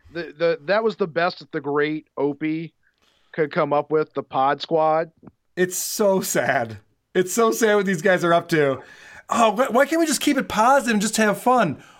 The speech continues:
Speaker 2: Opie, you spent your entire career stomping on homeless people's cakes. Are you fucking crazy?
Speaker 1: You know what the show should actually be? This should be a mockumentary T V show about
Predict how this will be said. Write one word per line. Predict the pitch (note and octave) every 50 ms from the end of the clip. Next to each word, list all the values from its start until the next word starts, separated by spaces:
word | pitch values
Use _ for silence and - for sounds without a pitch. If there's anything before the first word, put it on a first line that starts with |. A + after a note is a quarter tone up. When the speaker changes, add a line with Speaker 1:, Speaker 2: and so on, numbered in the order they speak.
| - - -
Speaker 2:
Opie, | B3 C4+ C#4+ C#4+ B3+ G#3+
you | G3+ G3+
spent | F#3 - - - C#4 D4 C#4
your | C4 A#3 A3
entire | G#3 F#3 - - A3 A#3 C#4+ D4+ D4+
career | - - - B3 A3 G#3+ G#3+ G#3+ G#3 F#3+
stomping | F#3 F#3+ - - G3+ F#3 G3 G3+ A3 A3 A3
on | G#3 F3
homeless | C#3 F3+ G3+ G#3 G#3+ F#3
people's | F#3+ - F#3+ F3 E3 D3 -
cakes. | - - D3+ F3 F3 C3 A2 - - - - - _ _ _ _ _ _ _ _ _ _ _ _ _ _ -
Are |
you | F3 F3
fucking | - - C4 A3 A3+ B3+ A3
crazy? | F#3 - G3+ G#3 G3 F#3+ F#3 A3 G3+ A3 A#3 A#3 A#3 D#4 B3 - - _ _ _ _
Speaker 1:
You | C4 D4
know | D#4+
what | E4 D4+
the | D4
show | A3+ - B3+ A3+
should | G#3+ - F3+
actually | F3 F3+ F3 - E3+ D#3
be? | C#3 - C3+ C3+ C3 C3 C3+ B2 _ _ _ _ _ _ _ _
This | G3 A#3+ A#3
should | - D4+ D4 A#3+
be | F#3+ A#3 A3 A3 G#3+ G#3+ G#3 G3+ - _ _
a | - E3 E3
mockumentary | D#3 D3+ C#3+ C#3+ D3 D#3+ D#3+ - - D#3 D3+ D3+ D3+ D3+ D3 D3 C#3+ C#3 C3+ C3 - -
T | - - D3 C#3
V | A2+ C3 C#3 C#3+
show | C3+ - - B2+ A#2 A2+ G#2+ G2+
about | B2 A#2+ B2 C3+ C#3+ C#3 C3